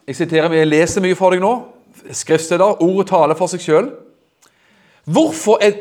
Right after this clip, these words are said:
dette med blod og offring så viktig? Og det finnes i dag liberale krefter som fnyser av det vi preker om i dag, og som avviser det, og som sier at det, det,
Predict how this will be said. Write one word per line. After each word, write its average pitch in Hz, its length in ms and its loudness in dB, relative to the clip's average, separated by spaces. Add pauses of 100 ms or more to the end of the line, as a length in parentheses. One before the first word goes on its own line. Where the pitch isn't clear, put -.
dette 190 320 -2
med 190 220 -2
blod 165 480 -2
og 156 180 -2
offring 151 580 -8 (280)
så - 160 -12
viktig? 113 300 -10 (180)
Og 170 100 -2
det 220 80 0
finnes 247 340 -6
i 208 100 -6
dag 180 300 2 (200)
liberale 160 480 2
krefter 156 400 -4
som 160 260 -4
fnyser 170 520 -6
av 131 60 -6
det 139 100 -2
vi 139 100 -6
preker 117 240 -6
om 117 80 -8
i 104 60 -6
dag, 95 200 -8
og 123 160 -12
som 131 220 -10
avviser 175 640 0
det, 254 60 -2 (480)
og 127 120 -4
som 147 160 -8
sier 139 180 2
at 139 80 -4
det, 135 140 -2
det, 143 140 0